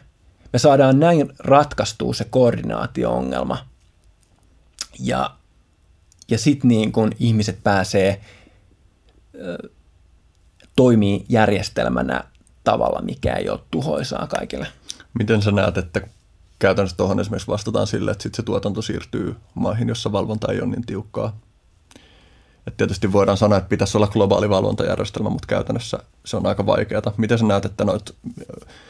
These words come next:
Speaker 2: vaikuttaako susta siltä, että jotkut lähestymistavat näiden u-, ulkoishaittaongelmien ratkaisuun on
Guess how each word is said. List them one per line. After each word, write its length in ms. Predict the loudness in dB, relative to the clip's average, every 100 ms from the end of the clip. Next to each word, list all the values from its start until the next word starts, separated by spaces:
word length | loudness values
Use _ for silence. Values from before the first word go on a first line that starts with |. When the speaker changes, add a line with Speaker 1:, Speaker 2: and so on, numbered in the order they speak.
| -20 -20 _ 2
Speaker 2:
vaikuttaako 420 | 2 2 0 0
susta 260 | 0 -2
siltä, 280 | 0 0 2
että 180 | 0 0
jotkut 420 | 0 0 -4 -8 -20 _ _ _ _ _ _ _ _ _ _
lähestymistavat 840 | 2 2 2 0 -2 -2 -4 -4 -10 _ -4
näiden 340 | 0 2 0 -2 -8 -14
u-, 220 | -12 -10 -4
ulkoishaittaongelmien 1080 | -2 0 -2 0 -2 0 -2 0 0 -2
ratkaisuun 520 | 0 -2 -4 -6 -4 -4
on 200 | -6